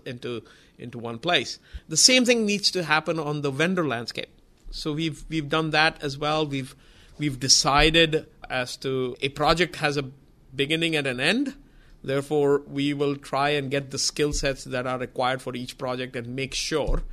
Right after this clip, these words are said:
that when we begin a project, the old one is, is closed out, right? So there are processes we are putting, uh, in place. We've sent people to the C I O S E S C D P,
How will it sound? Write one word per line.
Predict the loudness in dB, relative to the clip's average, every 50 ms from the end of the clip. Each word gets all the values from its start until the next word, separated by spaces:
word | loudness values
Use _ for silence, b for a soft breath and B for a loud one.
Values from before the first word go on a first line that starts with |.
| b b b b b b b b
that | -8 -6 -6 -4 -4
when | -4 -4
we | -4 -4
begin | -4 -6 -6 -2 -2 -2 -2
a | -2
project, | -6 -4 -6 -6 -4 -6 -8 -10 -10 -12
the | -12
old | -6 -4 -2 0 0 0
one | 0 -2 -4 -6 -8 -12 -12 -12
is, | -10 -8 -6 -8 -8 -10 -14 _
is | -14 -14 -8
closed | -6 -4 -4 -4 -4 -6
out, | -6 -6 -6 -10 -14
right? | -10 -4 -2 -2 -2 -2 B B B B B
So | B -2 -2 -2 -2 -2 -6 -14
there | -2 4 6 8 10
are | 10 8 8
processes | 6 -4 2 6 8 8 8 6 4 2 2 2 0 -2 -2
we | 0 -2
are | -2
putting, | -2 -2 -6 -6 -4 -4 -6 -4 -6 -8 -10 -12 -14
uh, | -12 -10 -10 -10 -10
in | -10 -10 -12 -10
place. | -8 -4 -4 -4 -4 -4 -6 -8 -10 -12 B B B B B B B B -16
We've | -12 -4 -2 -2 0 0
sent | -2 0 2 2 2 2 -2 -8 -12 -12 -12 -14 -8
people | -8 -8 -4 -2 -4 -4
to | -2 -4 -6
the | -4 -4 -4
C | -4 -4 -4 -2
I | -2 0 0
O | 2 2 0 0 -2 -2
S | -6 -6 -6 -4 -4
E | -2
S | -2 -2 -2
C | -2 -2 -4 -2
D | -4 -4
P, | -4 -2 -4 -4 -4 -8 -10 -16